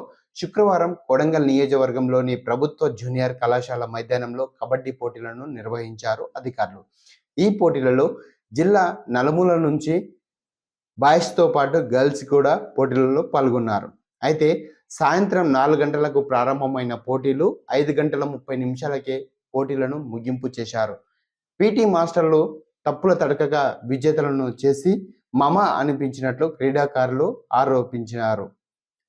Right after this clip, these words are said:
పోటీలలో బోనస్లు వచ్చినా రాలేదంటూ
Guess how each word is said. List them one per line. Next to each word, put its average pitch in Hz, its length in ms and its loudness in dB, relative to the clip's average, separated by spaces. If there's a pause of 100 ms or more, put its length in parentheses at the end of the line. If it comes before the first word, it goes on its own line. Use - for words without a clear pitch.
(140)
పోటీలలో 185 500 4 (300)
బోనస్లు 156 580 2
వచ్చినా 131 400 0 (320)
రాలేదంటూ 139 680 2